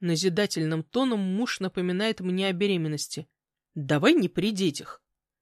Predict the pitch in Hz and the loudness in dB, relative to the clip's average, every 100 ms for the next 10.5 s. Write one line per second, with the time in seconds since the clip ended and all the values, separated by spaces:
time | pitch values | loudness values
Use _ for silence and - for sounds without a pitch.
0 | _ 220 302 202 175 143 139 - 294 285 | _ 2 4 4 0 0 -4 2 4 4
1 | 170 156 226 381 - 302 277 - 311 233 | 2 2 6 6 6 0 0 2 2 2
2 | 220 233 202 - 180 165 156 151 143 156 | 4 4 4 -2 -4 -2 0 -2 0 4
3 | 320 349 _ - 151 202 202 - 196 - | 4 2 _ -2 2 2 0 -2 -6 -6
4 | _ _ _ _ _ _ 165 170 202 - | _ _ _ _ _ _ -2 2 2 2
5 | 277 269 - 214 214 202 277 - 233 208 | 2 2 -2 -2 -2 0 -2 -2 -6 -6
6 | 180 208 254 226 - 214 214 214 254 220 | -4 -2 -2 -2 -6 -4 -4 -2 -4 -2
7 | 254 160 - - _ _ _ _ _ 180 | -4 -4 -8 -16 _ _ _ _ _ -2
8 | 196 233 - 311 254 185 226 247 190 285 | 2 2 2 2 2 0 -2 0 0 -2
9 | - 226 190 180 208 202 214 - - - | 0 -2 -2 0 0 2 0 0 -4 0
10 | 277 285 185 156 | 2 2 0 -6